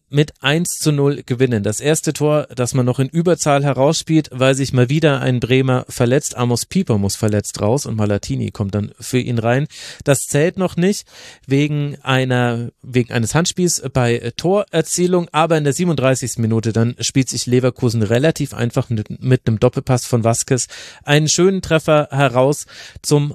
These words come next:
eins zu null. Werder hat ab dann, spätestens ab dann, den Ball und auch einzelne Chancen. Aber Juli, kaum eine dieser Chancen war nennenswert in dem Sinne, dass es mal richtig gefährlich wurde.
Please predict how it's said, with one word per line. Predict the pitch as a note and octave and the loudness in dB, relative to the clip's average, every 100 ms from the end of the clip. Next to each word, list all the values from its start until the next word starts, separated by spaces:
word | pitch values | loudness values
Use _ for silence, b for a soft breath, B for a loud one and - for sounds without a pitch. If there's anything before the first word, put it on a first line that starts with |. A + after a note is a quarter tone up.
| _ | _
eins | B2+ B2+ B2+ - - | 0 0 0 -4 0
zu | B2+ | 0
null. | A#2+ A#2+ F#2+ B B B B B B - | 2 0 0 B B B B B B -2
Werder | C3+ F#3+ A3 D3 | 0 0 0 0
hat | F#3 - _ | -2 -4 _
ab | - F3+ - - | -4 -4 -4 -2
dann, | C3 F#3 C4 - | 0 0 -4 -8
spätestens | - C#3+ D#3 - G#2+ G2 | -4 0 -2 -2 -8 -8
ab | A2 | -6
dann, | - A2+ D3+ F#3 _ C#3 | -2 -2 -2 -6 _ -2
den | B2+ | 0
Ball | A2+ A#2 E3+ C4 _ _ | 2 0 0 -4 _ _
und | F3 B3 - | -2 -2 -2
auch | - E3 G#3 - - _ _ _ | -2 0 0 -6 -20 _ _ _
einzelne | D#3 F#3+ G3 F3+ | 0 0 0 0
Chancen. | E3 F3 F3 - G#2+ A2 - | 0 0 0 -2 -8 -10 -2
Aber | C#3 E3 E3 | 0 2 0
Juli, | D3+ E3 E3 D#3+ - | 0 -2 0 0 -2
kaum | - E3+ G#3+ G#3 | -4 0 0 0
eine | D#3+ E3 | 0 0
dieser | D#3 D3 D3+ | -2 0 0
Chancen | - D3 E3 D3+ B2 | 2 0 0 0 2
war | B2+ C3 C3 B2+ | 2 2 0 -2
nennenswert | C3 C3 F3 F#3 - C3+ | 0 2 2 0 2 2
in | C3+ | 2
dem | B2+ C#3+ | 0 0
Sinne, | C#3+ C3+ | 0 0
dass | C3+ C3 | 2 0
es | - | 2
mal | C3 | 2
richtig | A#2+ F3+ - F3 - - - | 2 0 0 -4 -4 -12 -12
gefährlich | - B2+ C#3+ E3+ F3 A2 - | -6 0 2 2 2 -2 -6
wurde. | A#2 A2 G#2+ A2+ C#3+ | -2 2 2 4 2